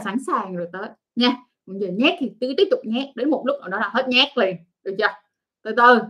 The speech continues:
từ từ, từ từ. Không cần đẩy bản thân của mình quá nhiều. Chị ơi, cái gì đây? Đâu rồi?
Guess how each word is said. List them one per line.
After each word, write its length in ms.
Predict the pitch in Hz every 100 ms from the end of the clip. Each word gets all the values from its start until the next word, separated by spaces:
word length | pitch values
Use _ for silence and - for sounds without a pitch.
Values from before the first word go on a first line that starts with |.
| - -
từ 80 | 175
từ, 60 | 185 160
từ 80 | 170 170
từ. 60 | - 185 _ _ _ _
Không 200 | - 233
cần 160 | 190 175
đẩy 160 | 170
bản 120 | 190
thân 160 | 240 196
của 60 | 214
mình 180 | 185
quá 60 | 160
nhiều. 200 | 226 180 - _ _ _ _ _ _ _ _ _ _ _ _ _ _
Chị 180 | 202 -
ơi, 600 | - 220 240 247 214 175 - _ _
cái 120 | 254
gì 80 | 247
đây? 440 | 196 185 214 185 175 _ _ _ _ _ _ _ _ _ _ _ _ _ _ _ _ _ _ _ _ _ _ _ _ _ _ _ _ _ _ _ _ -
Đâu 160 | 202
rồi? 160 | 196